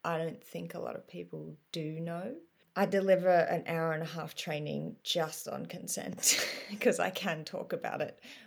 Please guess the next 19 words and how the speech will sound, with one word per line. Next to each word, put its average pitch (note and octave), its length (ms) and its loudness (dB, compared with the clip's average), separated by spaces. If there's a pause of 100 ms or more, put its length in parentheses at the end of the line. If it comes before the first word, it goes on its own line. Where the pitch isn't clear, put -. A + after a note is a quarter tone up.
(260)
for - 520 2
hours. C3 600 0 (760)
It's A3 220 8
not A3 380 6 (320)
permission. G3+ 520 4
Permission F#3+ 400 2
is G#3+ 120 2
different. - 760 -4
Permission G#3 400 2
is G3+ 120 2
transactional, E3+ 840 0
and E3+ 100 -2
the D#3+ 60 0
way E3 280 4
that - 140 4
we E3+ 120 -4
talk G3+ 320 0
about F3 300 -2
consent, F3+ 680 0